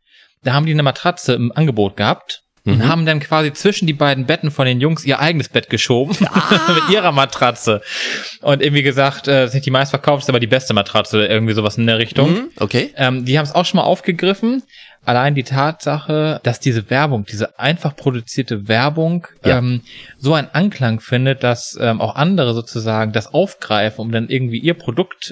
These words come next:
Speaker 1: äh, in Szene, äh, zu setzen, find
Speaker 2: Alles
Speaker 1: ich
Speaker 2: richtig gemacht, oder?
Speaker 1: äußerst gut. Und, ähm, auch die Tatsache, dass, äh, ich kann mich auch nicht daran erinnern, dass es schon mal einen Produzent oder ein, ein, ein, äh, Hersteller gab, der Werbung gemacht hat und auf seinen neuen Werbespot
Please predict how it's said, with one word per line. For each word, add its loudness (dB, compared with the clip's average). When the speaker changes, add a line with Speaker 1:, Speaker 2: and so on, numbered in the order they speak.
Speaker 1:
äh, 2
in 0
Szene, 2
äh, -4
zu 0
setzen, -2
find -2
Speaker 2:
Alles 0
Speaker 1:
ich 2
Speaker 2:
richtig 0
gemacht, -2
oder? 0
Speaker 1:
äußerst 2
gut. 0
Und, -2
ähm, 0
auch 0
die -2
Tatsache, -2
dass, -4
äh, -10
ich -10
kann -2
mich 0
auch 2
nicht 2
daran 2
erinnern, 2
dass -2
es -2
schon -4
mal 0
einen -4
Produzent -2
oder 2
ein, -2
ein, -2
ein, -2
äh, -6
Hersteller 0
gab, -2
der 0
Werbung 0
gemacht -6
hat -4
und -8
auf -2
seinen -2
neuen 0
Werbespot 0